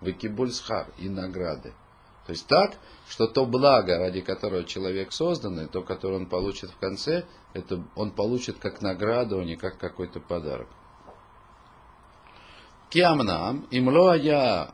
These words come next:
роце арацон илион, эла лигалот маалот мишлемуто, ло ая ло лифол, эла дварим шлемим, лифи ашлемут ауш, ая роце лигалот. Ведь если бы, ну как мы себе представляем,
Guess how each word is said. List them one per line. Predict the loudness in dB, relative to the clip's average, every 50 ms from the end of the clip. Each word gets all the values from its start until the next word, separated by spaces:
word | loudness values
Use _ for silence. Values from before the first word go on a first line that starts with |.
| -20 -20 -20 -20 -20 -16 -6
роце | 0 0 0 0 2 2 4 4
арацон | 6 6 4 2 0 2 0 0 0 0
илион, | -2 -4 -2 0 0 0 2 2 2 2 2 2 -2 -4 -2
эла | 0 2 2 2
лигалот | 2 2 0 0 2 2 4 4 4 2 2 0 -2
маалот | -2 0 0 2 0 0 -2 -2
мишлемуто, | -6 -6 -6 -6 -6 -6 -4 -4 -6 -8 -8 -8 -6 -6 -6 -6 -10 -14 -20 -20 -20 -6
ло | 0 4 6 8 8 8
ая | 8 6 6 6 6
ло | 8 8 6
лифол, | 6 6 0 0 2 4 4 4 2 0
эла | -4 2 2 2 2
дварим | 2 0 0 0 0 -2 -4
шлемим, | -4 -4 -4 -4 -2 0 0 -2 -2 -2 -4
лифи | -4 -6 -6 -4 -2 -2
ашлемут | -2 -2 -2 -4 -6 -4 -2 -4 -4 -2 -2
ауш, | -2 0 0 0 0 -2 -2 -2
ая | -2 0 0 0
роце | -2 -2 -4 -4 -6
лигалот. | -6 -4 -6 -4 -4 -4 -4 -4 -6 -10 -12 -12 -12
Ведь | -12 -4 2
если | 2 2 2 2 -2 -4 -4
бы, | -4 -4 -8 -8 -10 -16 -20 -16 -14 -8
ну | -6
как | -6 -4 -2
мы | -2 -2
себе | 0 0 -2 -2
представляем, | -4 -6 -8 -10 -4 -2 -2 0 0 0 0 -2 -2